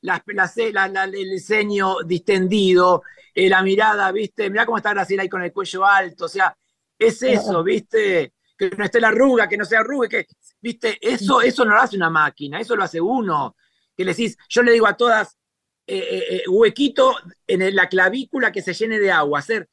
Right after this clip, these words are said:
Speaker 1: para adelante, que sentir que se llena de agua la clavícula, ¿entendés? Para que haga el huequito, todo eso en una máquina no te, no te lo va a decir.
Speaker 2: Mirá,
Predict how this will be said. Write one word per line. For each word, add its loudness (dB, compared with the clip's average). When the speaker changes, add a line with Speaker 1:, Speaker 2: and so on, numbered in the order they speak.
Speaker 1:
para 2
adelante, -2
que -4
sentir -4
que 0
se 2
llena 2
de 4
agua 4
la 0
clavícula, -4
¿entendés? -4
Para 0
que 0
haga 4
el 2
huequito, 0
todo -2
eso -4
en -2
una 0
máquina -2
no -6
te, -6
no -2
te 2
lo 2
va 2
a 2
decir. 2
Speaker 2:
Mirá, 0